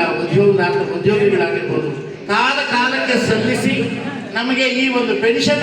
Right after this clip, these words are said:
ಆರ್ಡರ್ ಕೊಟ್ಟಿರೋದಕ್ಕೆ ಅವ್ರಿಗೂ ಸಹ ನಾನು ನಮ್ಮ ನಿಮ್ಮೆಲ್ಲರ ಪರವಾಗಿ ಅನಂತ ಅನಂತ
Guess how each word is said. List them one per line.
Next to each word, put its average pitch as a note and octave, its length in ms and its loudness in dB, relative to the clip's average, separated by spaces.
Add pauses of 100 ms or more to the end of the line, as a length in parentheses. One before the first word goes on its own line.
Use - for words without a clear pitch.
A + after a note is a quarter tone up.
ಆರ್ಡರ್ A#3 260 -2
ಕೊಟ್ಟಿರೋದಕ್ಕೆ G#3 640 0 (580)
ಅವ್ರಿಗೂ A#3 320 2 (120)
ಸಹ G3+ 100 0 (200)
ನಾನು F3 220 -2 (760)
ನಮ್ಮ B3+ 180 0 (140)
ನಿಮ್ಮೆಲ್ಲರ A3+ 500 0
ಪರವಾಗಿ F#3+ 480 2 (960)
ಅನಂತ C#4+ 340 -2 (140)
ಅನಂತ C4+ 220 -4